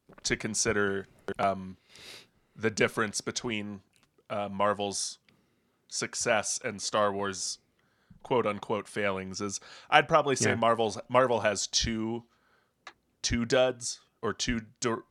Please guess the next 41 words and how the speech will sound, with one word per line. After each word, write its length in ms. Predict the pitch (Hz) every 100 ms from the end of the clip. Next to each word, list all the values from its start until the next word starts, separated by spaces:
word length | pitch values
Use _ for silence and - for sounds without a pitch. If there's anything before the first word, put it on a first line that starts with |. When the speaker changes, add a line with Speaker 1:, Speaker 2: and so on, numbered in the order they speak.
| -
Speaker 1:
divisive 600 | 113 110 107 - 117 113
movies 440 | 113 117 120 113
before 400 | - 117 123 117
they're, 400 | 113 113 113 117 _ _
before 280 | 104 - 117
people 280 | - 117 -
start 280 | - 117 113
losing 280 | 113 110
faith 280 | 107 117 107
in 100 | 120
'em, 180 | 113 117 - -
um, 140 | 104
Speaker 2:
Fair 100 | 139
enough. 160 | 110 113
Speaker 1:
as 160 | 107
evidenced 440 | 107 107 107 107 -
by 100 | 107
Star 300 | - 117 110
Wars. 300 | 113 110 - _ - - _ _ _ -
Um, 380 | 123 117 113 -
two, 500 | - 202 185 135 123 - -
I 80 |
think 340 | 117 135 131 123
the, 360 | 117 117 110 107 _ _ _
the 60 | 120
thing 260 | 131 123
that 180 | 110 104
Marvel 420 | 107 117 123 120
is 140 | 110 101
getting 260 | 107 104
right 320 | 101 113 127 - _ _ _
and 180 | 117 101
that 300 | 98 95 - _ _ _ _ _ _ _ _ -
the 160 | 98
first 460 | 95 - 190 - -
six 300 | - 113 -
Star 280 | - 107 98
Wars 260 | 101 92
movies 480 | 104 98 98 95 92
got 240 | 110 98
right 260 | 98 104 110